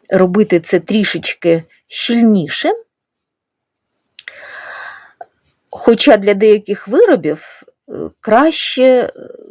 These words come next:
взяти і спиці. Ну, наприклад, от, ось для цієї ниточки чотири або п'ять, якщо вам потрібна саме сітка, така ажурна, рельєфна, але об'ємна. Ось так виглядає візерунок.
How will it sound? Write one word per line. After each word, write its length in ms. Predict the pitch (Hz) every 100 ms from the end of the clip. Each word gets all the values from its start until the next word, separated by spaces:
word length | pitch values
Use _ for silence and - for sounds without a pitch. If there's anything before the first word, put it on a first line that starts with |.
| _ _
взяти 440 | 180 175 208 196 202
і 140 | 190
спиці. 720 | - - 151 151 - 226 262 302 _ _ _ _ _ _ - - - _ _
Ну, 220 | - 269 202
наприклад, 760 | 202 - 240 196 170 165 - _ _ - _ _ _ _ _ -
от, 80 | 196 165 -
ось 140 | 202 170
для 160 | 196
цієї 380 | 196 220 185 175
ниточки 540 | 160 151 - - 151
чотири 600 | 156 185 165 208 339 339 -
або 220 | 175 170
п'ять, 480 | - 170 262 359 - - - - - -
якщо 460 | 359 190 190 - 269
вам 180 | 254
потрібна 500 | 214 175 170 247 214
саме 380 | 190 202 214 202 - _
сітка, 580 | - - 214 - - 123
така 340 | 160 147 -
ажурна, 680 | 170 160 196 311 320 202 165
рельєфна, 680 | 165 165 214 320 - 185 -
але 260 | 165 190
об'ємна. 520 | 190 160 143 - - - _ _ _ - - - -
Ось 300 | - 339 -
так 260 | - 262 277
виглядає 580 | 190 175 170 165 196 190
візерунок. 760 | 175 160 147 143 156 _ -